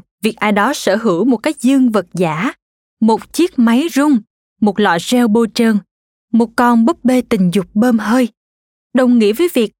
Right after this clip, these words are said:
họ có vấn đề về tâm lý, hoặc bệnh hoạn, hoặc thất bại trong tình cảm và cuộc sống. Nhưng thực tế cho thấy, các khách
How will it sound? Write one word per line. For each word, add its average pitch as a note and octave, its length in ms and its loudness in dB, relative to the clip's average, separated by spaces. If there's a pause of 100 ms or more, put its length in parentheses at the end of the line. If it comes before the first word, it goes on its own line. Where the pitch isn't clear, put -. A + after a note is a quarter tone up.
họ F#3 100 0
có A3+ 200 -4
vấn C#4+ 220 -2
đề F#3+ 220 2
về F3+ 140 -4
tâm G3+ 220 0
lý, G#3 320 0 (480)
hoặc G#3 160 -4
bệnh F#3+ 220 0
hoạn, D#3+ 340 -2 (540)
hoặc A3+ 160 -2
thất F4 200 -2
bại F3+ 180 0
trong G#3 200 -4
tình F#3+ 180 -2
cảm F3 340 -2
và A#3+ 100 -4
cuộc F3+ 180 -6
sống. G#3 320 -2 (800)
Nhưng G#3+ 280 2
thực G3 260 -6
tế G#3+ 180 0
cho B3 140 -2
thấy, A3 360 -2 (360)
các D#4 200 -2
khách - 180 -2